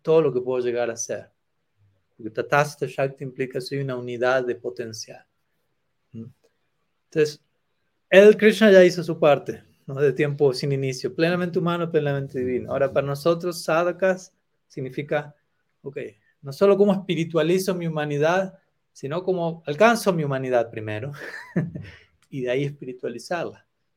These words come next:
No podemos hablar de espiritualizar nuestra humanidad si no somos muy humanos todavía.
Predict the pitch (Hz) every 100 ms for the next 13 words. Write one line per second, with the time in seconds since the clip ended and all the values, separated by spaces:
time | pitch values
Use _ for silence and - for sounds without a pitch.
0 | _ 143 175 190 170 156 160 147 - 135
1 | 135 139 135 135 156 156 156 131 127 127
2 | 143 151 147 131 135 147 147 151 131 135
3 | 151 131 - 120 139 196 -